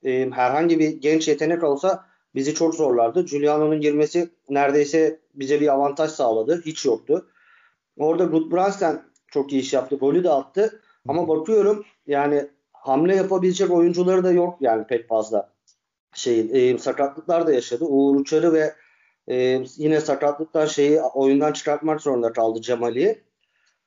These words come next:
E, Fenerbahçe'ye geri dönerken, e, devre arası değişikliklerine gelelim. Batu sen, e, ben de ilk on bir ile ilgili şunu söyleyeyim. Ben tamamen psikolojiden gireceğim. E, yani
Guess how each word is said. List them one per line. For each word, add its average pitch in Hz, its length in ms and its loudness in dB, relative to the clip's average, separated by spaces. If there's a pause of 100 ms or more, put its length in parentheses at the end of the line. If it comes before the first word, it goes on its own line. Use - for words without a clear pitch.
(180)
E, 131 360 2 (300)
Fenerbahçe'ye 170 760 2
geri 143 320 0
dönerken, 180 520 0 (240)
e, 160 80 -2 (300)
devre 190 260 4
arası 226 300 0
değişikliklerine 208 640 0
gelelim. 151 460 0 (120)
Batu 156 280 -2
sen, 196 260 -2 (800)
e, 151 240 4
ben 220 180 0
de 214 80 2
ilk 175 200 0
on 170 180 0
bir 160 80 0
ile 160 160 2
ilgili 151 280 2 (120)
şunu 147 260 -6
söyleyeyim. 190 400 0 (220)
Ben 180 280 0
tamamen 190 420 0
psikolojiden 190 600 0
gireceğim. 170 360 -2 (560)
E, 147 320 4 (340)
yani 165 380 0